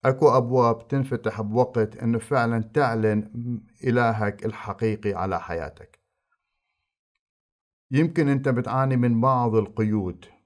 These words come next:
ممكن في قيود معينة في حياتك، ممكن تكون بسبب سحر أو شعوذة أو أي كانت ارتبطت أنت بيها بإرادتك الشخصية أو بغير إرادتك في الماضي.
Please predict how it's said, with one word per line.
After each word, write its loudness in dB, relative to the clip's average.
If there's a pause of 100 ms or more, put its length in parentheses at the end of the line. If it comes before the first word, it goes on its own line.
ممكن 0
في -4
قيود 0
معينة 2
في -2
حياتك، -6 (220)
ممكن 0
تكون 0
بسبب 0 (200)
سحر -2 (680)
أو -2
شعوذة 0 (460)
أو 4
أي 2
كانت 0 (540)
ارتبطت 2
أنت -2
بيها 0 (760)
بإرادتك 0
الشخصية -2
أو 0
بغير 2
إرادتك -4
في -4
الماضي. -4